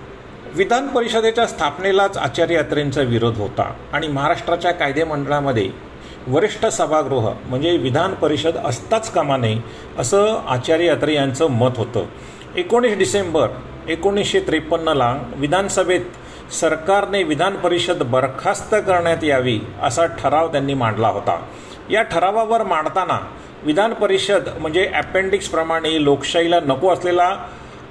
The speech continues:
अवयव आहे असा युक्तिवाद त्यांनी केला. "I would be the happiest person to deal a death blow to the second chamber,"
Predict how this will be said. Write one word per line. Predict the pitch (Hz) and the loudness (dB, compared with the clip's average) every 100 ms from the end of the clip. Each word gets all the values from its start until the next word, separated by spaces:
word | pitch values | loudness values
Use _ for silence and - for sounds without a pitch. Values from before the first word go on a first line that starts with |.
| - | 0
अवयव | 139 190 240 226 | 2 2 2 2
आहे | 156 120 131 151 - | 2 2 0 0 -2
असा | 139 123 180 | -2 2 2
युक्तिवाद | 160 151 - 175 170 165 | 4 2 4 4 4 2
त्यांनी | 151 139 139 | 0 2 2
केला. | 127 110 80 - - - - - - - - - - - - - - - | 2 2 0 -4 -14 -14 -16 -16 -16 -18 -18 -18 -18 -16 -18 -18 -6 -2
"I | 190 | 0
would | 226 233 | 2 0
be | - | 0
the | 190 | -2
happiest | - - 180 - 220 - - - | -2 -2 -4 0 0 0 -4 -2
person | 175 - 180 170 170 | 0 -2 -4 -4 -4
to | 120 180 | 0 2
deal | 185 - - 143 | 4 2 -4 -4
a | 113 107 | -2 0
death | 196 196 151 | 0 0 2
blow | 139 127 - - - - - - - | 2 0 -6 -16 -18 -18 -18 -4 0
to | 233 | 2
the | 202 - | 2 0
second | - 180 165 151 | 0 0 0 0
chamber," | 127 104 | 0 0